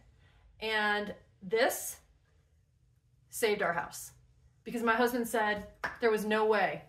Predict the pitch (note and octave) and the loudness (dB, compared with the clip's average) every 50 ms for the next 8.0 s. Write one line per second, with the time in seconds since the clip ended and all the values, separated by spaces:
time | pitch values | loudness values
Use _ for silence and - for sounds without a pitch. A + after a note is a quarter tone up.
0 | - - G#3+ G#3 G#3 - G#3+ G3 G3 F#3+ F#3 F#3+ F#3 - G#3 F#3+ F#3 F#3 F3+ F3 | -6 -2 -2 0 0 2 2 4 4 4 2 0 -4 -6 -6 -6 -4 -4 -2 -4
1 | D#3 E3 F#3 - F3+ F3 E3 D3 D3 D#3+ - - - - - - - - _ - | -4 -4 -6 -4 -2 -2 -2 -2 -4 -8 -12 -16 -20 -20 -20 -20 -20 -20 _ 0
2 | A3+ A#3 A3+ A3 A#3 A3+ A3 - A3+ - - - F#3 A#3+ A3+ G#3+ G3+ G3 - - | 2 2 4 6 6 6 6 6 0 -8 -12 -6 0 2 2 2 2 -2 -6 -6
3 | - G#3 G#3+ G#3+ G#3 G#3 G3+ - - - A#3+ A3 A3 G#3+ G#3+ A3 A3+ G#3 G#3 G#3 | 0 2 2 2 2 0 -4 -4 -2 0 2 2 2 0 -4 -4 -4 -4 -4 -4
4 | G3+ G3 - A#3 G#3 G3+ G#3 G3+ - - G3+ G3 G3 - - - - _ _ _ | -4 -4 0 2 4 4 4 2 0 -2 -2 -2 -2 -4 -10 -18 -20 _ _ _
5 | _ _ - A3 A3 - - G3 G#3+ G#3+ G#3 F3+ G#3+ G#3+ A3 A3 A3 F#3 F#3+ F3+ | _ _ -8 -6 -6 -4 -4 -4 -4 -4 -2 0 2 2 2 2 0 0 -2 -4
6 | F3 F3 C#3 C3 - C3+ - - - - - - - - A3 A3 G#3 F#3+ G#3 F3 | -6 -6 -8 -8 -10 -12 -14 -18 -20 -20 -20 -16 -6 0 0 2 2 2 0 0
7 | F3+ - B3 B3 D4 C#4+ C4 C4 C4 C4 - D4+ D4+ C#4+ B3 G#3+ G3+ G3+ G#3 - | 0 0 0 0 0 2 2 2 0 0 -2 -6 -4 -2 -2 0 0 -2 -2 -4